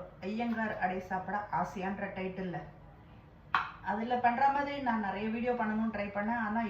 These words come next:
எதுவுமே வந்து அப்படி ஹிட் ஆகல. அது ஆன மாதிரி அடுத்த வீடியோ எதுவுமே ஹிட் ஆகல. நான் வந்து ஏன் அது மட்டும் ஹிட் ஆச்சு, வேற எதுலயும் வைரல்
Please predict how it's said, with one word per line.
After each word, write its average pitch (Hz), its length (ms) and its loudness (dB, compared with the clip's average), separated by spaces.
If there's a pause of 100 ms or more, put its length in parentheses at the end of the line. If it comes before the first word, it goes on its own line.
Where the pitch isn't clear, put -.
எதுவுமே 220 340 2
வந்து 208 340 -2
அப்படி 240 300 2
ஹிட் 233 280 4
ஆகல. 190 240 4
அது 180 120 0
ஆன 185 220 6
மாதிரி 180 280 0 (240)
அடுத்த 233 220 0 (100)
வீடியோ 294 260 -4 (160)
எதுவுமே 330 280 0
ஹிட் 285 320 0
ஆகல. 170 200 0 (560)
நான் 320 280 0
வந்து 370 280 2 (320)
ஏன் 294 180 -2
அது 214 240 4
மட்டும் 254 320 -2
ஹிட் 233 160 0
ஆச்சு, 240 300 2 (520)
வேற 233 180 4 (120)
எதுலயும் 254 400 0 (320)
வைரல் 220 400 8